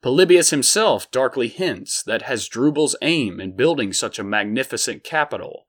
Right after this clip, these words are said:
was a grasp for royal power, and the hostile Fabius Pictor overtly accuses Hasdrubal of founding the city to rival Carthage.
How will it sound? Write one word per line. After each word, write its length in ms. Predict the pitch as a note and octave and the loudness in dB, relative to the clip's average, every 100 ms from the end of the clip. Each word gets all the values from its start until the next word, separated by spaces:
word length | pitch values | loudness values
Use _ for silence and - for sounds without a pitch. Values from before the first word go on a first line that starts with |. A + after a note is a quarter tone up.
| _ | _
was 160 | G2+ | -6
a 80 | G#2 | -4
grasp 560 | F#2 C3+ B2 - - - | 0 4 4 2 -6 -10
for 180 | - F#2+ | -8 -4
royal 440 | A2 A2 G2+ F#2 | 0 2 0 -4
power, 600 | - C3 A2+ - - - _ _ _ _ _ | -4 0 0 -2 -10 -20 _ _ _ _ _
and 160 | G#2 A2+ | -2 -2
the 40 | |
hostile 540 | G#2+ D3+ - D3 C#3 B2 | 2 0 2 0 2 0
Fabius 480 | D3 C#3+ C3 G2+ | 0 0 0 -4
Pictor 640 | - - G#3+ - - - - _ _ - | -4 -6 -6 -8 -8 -8 -14 _ _ -4
overtly 560 | A2+ G#2+ C#3 F#3 E3+ E3 | -2 4 6 8 6 4
accuses 600 | D3+ - F3 C#3+ D3 - | 2 -4 -4 -2 -2 0
Hasdrubal 840 | D3 A2+ - D#3 D#3+ A#2+ B1 - _ - - | -2 -2 0 0 0 -4 -10 -14 _ -20 -8
of 100 | G2 | -8
founding 540 | - C#3 C#3+ C3+ A#2 | 2 2 4 2 0
the 80 | G2+ | -2
city 560 | - E3+ E3+ G2 - - _ - | 0 0 0 -2 -10 -20 _ -12
to 140 | A#2 | -6
rival 480 | G2+ A2+ G#2+ F#2+ F2+ | -2 0 0 -4 -10
Carthage. 840 | - C3 A#2+ - - - - - | -4 -2 -2 -6 -20 -16 -16 -18